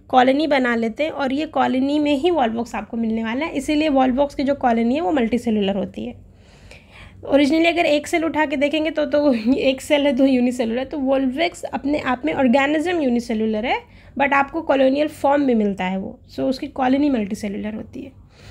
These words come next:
तो इस फॉर्म में मिल सकते हैं, सिंगल सेल या कॉलोनी फॉर्म में मिल सकती है, इनफैक्ट filamentous फॉर्म में भी मिल सकते हैं। in fact, उसमें से कुछ मरीन फॉर्म्स हैं, जिसे केल्प कहते हैं, वो मैसिव प्लांट बॉडी फॉर्म करता है।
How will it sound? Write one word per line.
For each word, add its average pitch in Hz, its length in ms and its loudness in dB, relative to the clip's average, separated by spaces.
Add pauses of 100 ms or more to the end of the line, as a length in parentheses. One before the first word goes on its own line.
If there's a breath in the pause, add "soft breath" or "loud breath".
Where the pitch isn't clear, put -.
(180 loud breath)
तो 320 120 4
इस 302 160 2
फॉर्म 302 200 4
में 311 80 2
मिल 302 160 2
सकते 285 280 -2
हैं, 277 80 0
सिंगल 269 300 2
सेल 285 220 0
या 285 60 0
कॉलोनी 262 380 2
फॉर्म 285 200 2
में 277 100 2
मिल 269 140 0
सकती 269 280 -4
है, 269 80 4
इनफैक्ट 277 360 -2
filamentous 233 540 0
फॉर्म 220 140 -2
में 220 160 2
भी 220 60 0
मिल 214 140 0
सकते - 340 -10
हैं। 269 240 -14 (460 loud breath)
in 294 100 2
fact, 349 300 2
उसमें 339 240 0
से 339 100 -2
कुछ 330 240 -2
मरीन 285 360 4
फॉर्म्स 262 360 0
हैं, 302 120 0
जिसे 277 240 -2
केल्प 311 360 -4
कहते 247 360 0
हैं, 285 120 4
वो 330 140 0
मैसिव 262 420 0 (120)
प्लांट 254 300 2
बॉडी 240 280 2
फॉर्म 190 260 -4
करता 196 300 -12
है। 233 100 -12